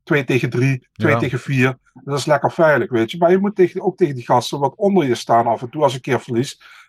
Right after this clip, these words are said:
Speaker 1: En dan moet je laten zien dat je ook beter bent dan hun. Want anders blij-, heb je over drie jaar heb je nog altijd dezelfde top vijf. Want
Speaker 2: Ja.
Speaker 1: niemand anders kan erbij komen.
Speaker 2: Nee, ben ik met je eens. Maar aan de andere kant kan je ook zeggen van iemand als Poirier bijvoorbeeld. Als je kijkt zijn route naar die top vijf, om daar in die top te komen,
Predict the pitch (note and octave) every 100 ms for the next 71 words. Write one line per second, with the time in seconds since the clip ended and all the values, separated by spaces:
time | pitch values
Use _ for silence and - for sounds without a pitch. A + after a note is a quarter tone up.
0 | _ - D#3 E3+ F3 F3 C3+ A#2+ B2+ C3+
1 | C#3 D#3 B2 B2+ C#3+ B2+ B2 C3 D#3+ C#3+
2 | - _ - C3 - D#3+ A2 D#3+ E3 D#3
3 | - F3+ C#3 A#2+ C3 F#3+ B2+ B2+ C#3+ E3
4 | G3+ G#3+ G#3 F3 B2 A#2 A2 A#2+ - A2+
5 | G2 - B2 E3 C#3 D3 E3 - B2+ A#2+
6 | C#3+ D#3+ - G#3+ G3 G#3+ F3+ F3 F3 D#3+
7 | B2+ D#3 E3+ E3 E3 G3 F#3 D#3 D#3 -
8 | D#3 D3 D#3 - B2+ B2+ C3 B2+ B2+ C3
9 | C3 B2+ D#3+ E3+ B2+ A2 A#2 G#2+ G#2 A2+
10 | A#2 A#2+ A#2+ A#2 B2+ A2+ B2 C3+ A#2+ A#2+
11 | C#3+ F3 E3+ D3+ C3+ A2 A2+ C3+ B2+ B2+
12 | A#2 A#2+ C#3+ C3 B2+ B2+ A2+ C#3